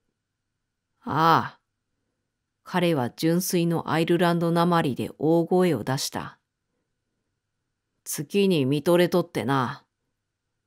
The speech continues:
大自然に心を通わすっちゅうわけさ、なあ。」重苦しい沈黙が立ち込めて、いつまでも続いたが、それが終わろうとする頃、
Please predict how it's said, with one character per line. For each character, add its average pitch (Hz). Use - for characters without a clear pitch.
大 156
自 175
然 156
に 120
心 180
を 135
通 -
わ 190
す 170
っ -
ち 160
ゅ 147
う 139
わ 139
け 143
さ、 -
な 147
あ。」 -
重 165
苦 180
し 170
い 139
沈 156
黙 151
が 147
立 151
ち -
込 170
め 156
て、 139
い 170
つ 190
ま 180
で 151
も 135
続 151
い 143
た 147
が、 131
そ -
れ 160
が 160
終 170
わ 175
ろ 190
う 185
と 160
す -
る 151
頃、 147